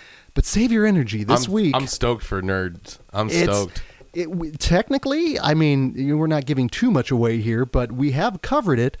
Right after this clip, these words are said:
Speaker 1: on Nightmare Junket. So
Speaker 2: Oh,
Speaker 1: if you
Speaker 2: yeah.
Speaker 1: go back to our two hundred episodes, to, you know, span the back catalog,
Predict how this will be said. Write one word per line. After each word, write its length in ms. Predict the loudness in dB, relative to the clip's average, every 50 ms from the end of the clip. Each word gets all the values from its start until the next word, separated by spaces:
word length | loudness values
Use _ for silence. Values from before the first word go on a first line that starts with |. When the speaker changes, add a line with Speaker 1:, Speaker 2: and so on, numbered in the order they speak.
| -18 -20 _ _ _ _ _ -4
Speaker 1:
on 260 | 0 0 2 2 2
Nightmare 280 | 0 0 0 -2 -2
Junket. 320 | 0 0 0 0 0 2 2
So 60 | 2
Speaker 2:
Oh, 40 | 4
Speaker 1:
if 40 | 4
you 40 | 2
Speaker 2:
yeah. 40 | 2
Speaker 1:
go 80 | 2 0
back 220 | 0 0 -2 -2
to 120 | 0 0 2
our 100 | 2 2
two 260 | 0 0 0 0 0
hundred 300 | -2 -2 -2 -2 -2 -2
episodes, 600 | -2 0 -2 -2 0 0 0 0 0 0 0 -2
to, 120 | -4 -4 -4
you 160 | 0 0 2
know, 120 | 2 2
span 320 | 0 0 0 0 0 2 2
the 40 | 2
back 220 | 2 0 0 0
catalog, 440 | 0 0 0 2 2 2 2 0 -2